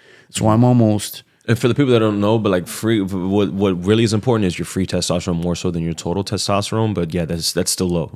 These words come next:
Speaker 2: Like
Speaker 1: Yeah,
Speaker 2: you said,
Speaker 1: it was,
Speaker 2: yeah.
Speaker 1: that was low. And my estrogen, which was also important,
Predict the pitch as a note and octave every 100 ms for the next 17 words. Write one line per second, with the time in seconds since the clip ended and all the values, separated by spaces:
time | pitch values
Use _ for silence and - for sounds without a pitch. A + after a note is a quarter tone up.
0 | - D#2+ A2+ F2 A2+ A#2+ A2+ A2 C3 C3+
1 | A#2+ C#3+ C#3 A2 G2+ G2 A2 - A2 G#2
2 | F#2+ - F2 A2+ B2 G#2 F2+ - A#2 F2
3 | D#2+ F#2+